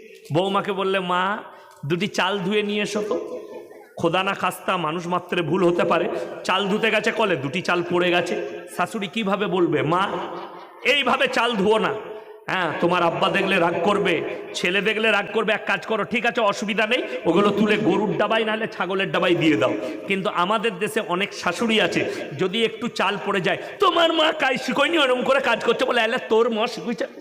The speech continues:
আলে, তুই করগা।" ঝগড়া কোথা থেকে শুরু হলো? ওইখান থেকেই। তুমি যদি মা বলো,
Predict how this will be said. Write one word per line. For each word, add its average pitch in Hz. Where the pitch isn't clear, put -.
আলে, 180
তুই 170
করগা।" 143
ঝগড়া 196
কোথা 208
থেকে 202
শুরু 202
হলো? 175
ওইখান 202
থেকেই। 233
তুমি 180
যদি 202
মা 208
বলো, 254